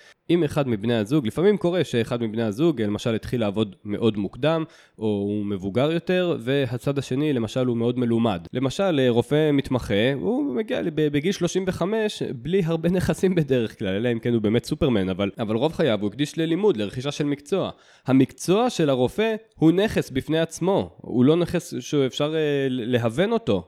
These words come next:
אבל הוא נכס ששווה הרבה מאוד כסף, וזה אינטרס גם שלו וגם של מי שהוא התחתן איתו, שעבד עד גיל שלושים וחמש וצבר נכסים, לחתום על הסכם ממון. צד אחד רוצה להגן על ה-, אם נניח ב-, בעוד, אה, חצי שנה או בעוד שנה הם, אה, ייפרדו,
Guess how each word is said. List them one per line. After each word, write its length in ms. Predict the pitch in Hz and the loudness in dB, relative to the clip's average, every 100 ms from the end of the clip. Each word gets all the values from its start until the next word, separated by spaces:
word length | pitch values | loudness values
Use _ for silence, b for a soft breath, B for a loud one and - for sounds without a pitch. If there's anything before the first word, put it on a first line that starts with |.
| - | -8
אבל 180 | 120 156 | -2 2
הוא 80 | 151 | 2
נכס 220 | 135 117 | 0 -4
ששווה 300 | 117 113 135 | -4 0 0
הרבה 160 | 156 | 0
מאוד 180 | 160 170 | 0 0
כסף, 460 | - 226 107 - _ 117 | -2 0 -2 -2 _ -2
וזה 240 | 123 123 | 2 2
אינטרס 460 | 139 127 147 190 143 | 0 0 0 0 0
גם 220 | 160 208 | 0 0
שלו 280 | - 160 196 | 0 0 2
וגם 380 | 127 135 214 220 - | 0 0 0 -4 -10
של 280 | - 151 127 | -2 -2 0
מי 140 | 170 | 0
שהוא 180 | - 180 | 2 0
התחתן 400 | - 135 196 254 | 0 -4 -2 -2
איתו, 300 | - 104 87 | 0 0 0
שעבד 460 | - 117 117 202 160 | -2 -4 0 0 2
עד 120 | 120 | 0
גיל 120 | 117 | -2
שלושים 300 | - 107 107 | -2 -6 -6
וחמש 320 | 95 107 104 107 | -6 -4 -4 -6
וצבר 320 | - 107 151 | -4 -2 0
נכסים, 520 | 180 - 156 247 233 233 _ | -2 -4 -6 -4 -4 -6 _
לחתום 340 | 123 - 156 | -8 -2 -2
על 80 | 160 | 0
הסכם 220 | 156 175 | -2 0
ממון. 320 | 175 208 120 85 b b b _ 131 | 0 2 0 -2 b b b _ -12
צד 200 | - 185 | -6 -4
אחד 220 | 202 165 | -2 -2
רוצה 420 | 156 - 170 170 151 | -2 0 2 2 2
להגן 500 | 135 135 131 147 139 120 | 0 0 2 2 2 0
על 180 | 110 113 | -2 0
ה-, 220 | 113 110 | 2 0
אם 260 | 107 131 120 | 2 2 2
נניח 240 | 117 120 127 | 2 2 2
ב-, 200 | 117 98 | 0 2
בעוד, 220 | 113 127 | 0 2
אה, 80 | 117 | 0
חצי 280 | 120 - 139 | -2 -4 -2
שנה 220 | 123 117 | 0 0
או 60 | |
בעוד 220 | 104 120 123 | 2 2 2
שנה 320 | 117 120 117 | -2 0 0
הם, 160 | 110 | 0
אה, 40 | 104 | 2
ייפרדו, 580 | 110 - 110 113 139 | 0 0 0 4 4